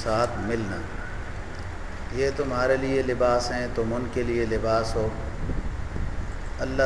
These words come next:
تعالیٰ جانتے ہیں کہ تم سے غلطی ہو گئی ہے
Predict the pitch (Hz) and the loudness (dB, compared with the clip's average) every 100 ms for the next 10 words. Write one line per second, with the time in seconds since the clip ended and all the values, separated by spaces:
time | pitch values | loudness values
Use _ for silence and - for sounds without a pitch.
0 | 131 117 120 131 135 131 135 - - - | 4 4 4 4 4 2 -2 -4 -4 -6
1 | - - - - - - - - - 117 | -6 -6 -6 -6 -8 -8 -8 -8 -6 -2
2 | 123 131 131 139 127 127 123 120 113 131 | 0 0 -2 -2 0 -2 0 -2 0 0
3 | 120 - 113 104 107 113 131 120 120 139 | 0 0 0 2 2 0 0 0 2 4
4 | 139 117 107 | 4 4 2